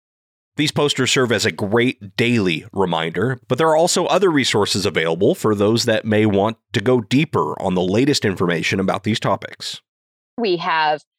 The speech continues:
Speaker 2: two other ways to stay abreast of new developments or to maybe go into some more depth. So the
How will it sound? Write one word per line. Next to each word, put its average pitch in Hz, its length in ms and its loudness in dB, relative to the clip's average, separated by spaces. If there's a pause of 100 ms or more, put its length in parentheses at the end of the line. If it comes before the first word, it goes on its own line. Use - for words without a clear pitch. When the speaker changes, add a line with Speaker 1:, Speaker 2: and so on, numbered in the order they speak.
(300)
Speaker 2:
two 254 200 0
other 233 160 0
ways 151 400 -6
to 165 100 -10
stay 175 360 0
abreast 160 500 -2
of 165 120 -2
new 202 220 0
developments 220 720 0
or 170 480 0
to 165 380 -2
maybe 196 240 -2
go 185 180 0
into 185 280 -4
some - 180 -4
more 156 160 0
depth. 180 340 0 (140)
So 139 500 0 (600)
the 151 400 0